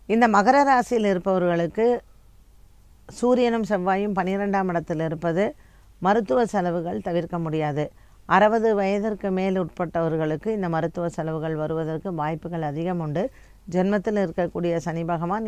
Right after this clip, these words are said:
இரண்டாம் இடத்திற்கு பெயர்ச்சியாகிறார் டிசம்பர் மாதம் இருபதாம் தேதி. மார்கழி மாதம் ஒன்றாம் தேதியிலிருந்து பத்தாம் தேதிக்குள் மருத்துவ செலவுகள் வருவதற்கு வாய்ப்புகள் இருக்கும். அதே போல வேலை இடத்தில், பணியிடத்தில் அக்கறையுடனும்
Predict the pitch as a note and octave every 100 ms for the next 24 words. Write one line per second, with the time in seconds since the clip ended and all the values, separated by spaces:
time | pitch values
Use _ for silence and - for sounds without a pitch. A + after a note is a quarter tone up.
0 | F3 D#3+ F3 F3 E3+ - D#3+ F3 D#3+ D#3
1 | D#3 - D#3+ D3+ D#3 F#3 A3 - - -
2 | - G3 A#3 A3 G3+ F3+ D#3 F3+ F3 -
3 | - F3+ F3 E3 D#3+ D3+ D3+ - - E3
4 | E3+ F3+ G#3 A3 A3 G3 F3+ A3 G#3+ F3
5 | F#3 G#3+ G#3 G3 F#3 F#3 E3+ F3 F#3+ G#3
6 | F3 D#3+ F#3+ G3 G3 F3 E3 E3+ G3 C4
7 | - - - F#3 G#3+ C4 A#3+ G#3+ F#3+ F3+
8 | E3+ E3 E3 E3+ F3 E3 D3+ G3 D#3+ D#3
9 | D#3+ F3+ F3 D#3 C#3 - D3 C#3 - -
10 | - - F#3 G3 B3 A#3+ F#3 F3+ F#3+ -
11 | - - E3+ G#3 A#3 A#3 G3 F#3 E3+ G3+
12 | - E3+ F#3 F#3 E3 F3 F3+ - - E3
13 | - G3+ F#3+ E3+ E3+ F3+